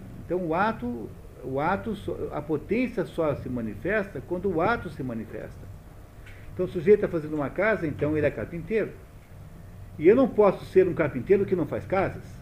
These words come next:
Eu não posso ser alguém, porque como é que eu sei se eu sou carpinteiro? Só fazendo a casa. Então, como é que eu posso ser outra co-, como é que eu posso ser sem executar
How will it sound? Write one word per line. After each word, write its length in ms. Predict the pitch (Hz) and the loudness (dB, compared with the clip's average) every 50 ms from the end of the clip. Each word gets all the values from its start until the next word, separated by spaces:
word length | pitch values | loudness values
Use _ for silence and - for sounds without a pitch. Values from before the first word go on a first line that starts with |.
| - - - - - - - - - | -16 -16 -16 -16 -16 -16 -14 -2 0
Eu 100 | 185 208 | 2 2
não 100 | 233 - | 2 4
posso 340 | - 196 180 - - - - | 6 6 6 6 2 -6 2
ser 300 | - 170 165 147 - - - | 4 4 4 4 2 0 -2
alguém, 400 | - 143 131 131 135 147 143 135 | 0 0 0 0 0 -2 -2 -2
porque 320 | - - 139 - - 185 180 | -4 -4 -10 -4 -2 -2 -2
como 200 | - 220 233 269 | 0 0 2 2
é 60 | 247 | 2
que 80 | - | 2
eu 80 | 202 175 | 2 0
sei 200 | - - 175 147 | 2 2 0 0
se 60 | 131 | 0
eu 40 | 143 | -4
sou 100 | 131 131 | -4 -2
carpinteiro? 500 | - 135 131 - 113 - - 110 98 92 - - | -2 -2 -2 -4 -8 -6 -4 -4 -4 -4 -6 -4
Só 120 | - 165 170 | -4 -4 -2
fazendo 300 | - 214 180 185 202 233 | -2 -2 -2 0 -2 -2
a 60 | 226 | 0
casa. 360 | 233 262 277 240 156 107 92 - - - - - - - - - - - - - - - - | 0 0 0 2 0 -2 -4 -10 -12 -14 -14 -14 -16 -16 -16 -16 -16 -18 -18 -16 -16 -16 -10
Então, 140 | - 139 - | -8 -8 -2
como 200 | - 247 254 254 | 2 4 4 4
é 40 | 226 | 4
que 80 | 202 | 4
eu 60 | 208 - | 2 4
posso 320 | - 185 170 147 - - | 6 4 4 4 2 -4
ser 600 | - - 160 156 147 143 135 131 123 117 110 104 - | -4 0 2 4 6 6 6 6 4 2 0 0 -2
outra 220 | 127 135 - 147 120 | -2 -2 -2 -4 -6
co-, 200 | - - 98 - - | -6 -6 -8 -8 -6
como 160 | - 180 220 | -4 -4 -2
é 60 | 240 - | -2 0
que 60 | 226 | 0
eu 60 | 196 | -2
posso 320 | 196 - 170 156 - - - | 2 2 2 2 2 -2 -6
ser 180 | - 156 139 | -4 -4 -4
sem 280 | 123 - 175 175 170 156 | -2 -2 -4 -2 0 -2
executar 640 | 135 120 139 135 - - - - 156 160 143 - | -2 -2 -4 -6 -8 -8 -4 -2 -2 -2 -2 -4